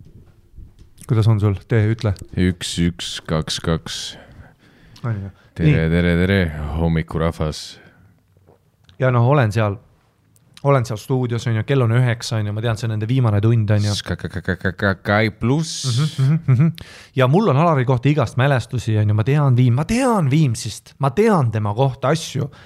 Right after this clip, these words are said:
Speaker 1: Ja ma kirjutasin nagu niimoodi, ma käisin, saad aru, ma ju käisin Kadrioru pargis eel-, noh, eelnev päev seda jalutamas, tegin veitseeni, väikse trühvli, on ju,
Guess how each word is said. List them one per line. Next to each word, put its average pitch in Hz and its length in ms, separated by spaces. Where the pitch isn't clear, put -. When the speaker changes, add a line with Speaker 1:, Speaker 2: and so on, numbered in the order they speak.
Speaker 1:
Ja 127 100
ma 151 80
kirjutasin 117 500
nagu 110 160
niimoodi, 110 240
ma 117 80
käisin, 113 240
saad 113 220
aru, 110 80
ma 110 160
ju 104 80
käisin 95 400
Kadrioru 110 400
pargis 107 320
eel-, 120 340
noh, 101 140
eelnev 113 320
päev 104 180
seda 110 220
jalutamas, 113 420
tegin 98 240
veitseeni, 120 640
väikse 123 280
trühvli, 117 400
on 110 180
ju, 110 140